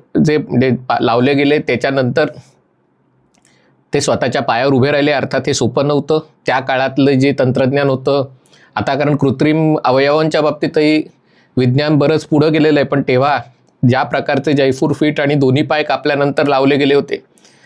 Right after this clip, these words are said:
त्याच्यानंतर असह्य वेदना होऊन, जखमा होऊनही त्यांनी निर्धाराने आपलं कार्य पुढे सुरू ठेवलं. कालांतराने ते शिक्षक म्हणून त्यांनी एक, अ, समाजशास्त्र आणि हे सगळे विषय,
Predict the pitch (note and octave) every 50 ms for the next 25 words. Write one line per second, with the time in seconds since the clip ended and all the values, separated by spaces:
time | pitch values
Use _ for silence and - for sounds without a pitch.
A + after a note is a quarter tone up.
0 | - _ _ - B2 A#2 D3+ C#3+ C#3+ C#3+ C#3+ - D#3 D3+ B2 A#2 - D#3+ D3+ D3+
1 | D#3+ D#3+ D3 C3+ B2+ C3+ D3 D#3+ D#3+ C#3+ D3 D3+ D3+ D#3+ C#3+ C#3 B2+ - - D3+
2 | D#3 D3 D3+ D#3 D3+ D#3 D#3+ D#3+ D#3+ D3+ C3 C#3 D3 F3 F3 - _ _ _ _
3 | _ _ _ _ _ _ _ _ _ _ - C3+ C3 C3+ C3 C#3+ D#3 D#3 D3 D3
4 | D3+ D#3+ D3+ B2+ - - C#3+ D3+ D3 - B2+ B2 B2 C3 C#3+ D3+ D#3 - - _
5 | _ - C3+ B2+ D3 D#3 C3+ - C3+ D3+ D3 - E3 D#3 D#3+ E3 E3+ E3+ E3+ -
6 | _ _ _ - _ _ _ _ _ - - A#2 B2 C3+ C3+ C3+ D3 C#3 C#3 C#3
7 | C#3+ C#3 - D3+ C#3+ C#3 C#3 - - _ _ - - - C#3 A#2+ - - - C#3+
8 | D3+ D#3+ D3 D3 D3+ D3 - C3 B2+ C3+ C3+ C3+ C3 B2+ B2+ - - - A#2 A#2
9 | A2+ A2+ - - - - - _ _ _ _ - _ - - _ _ _ _ _
10 | _ _ - - A#2+ B2+ C3+ C#3+ C3+ - D3+ D3 - D#3+ D#3 D3+ D3+ D3+ D3+ D3+
11 | D3+ D3+ C3 D3+ D#3 C#3+ C3+ B2+ - D#3 D3 D3 D3 D3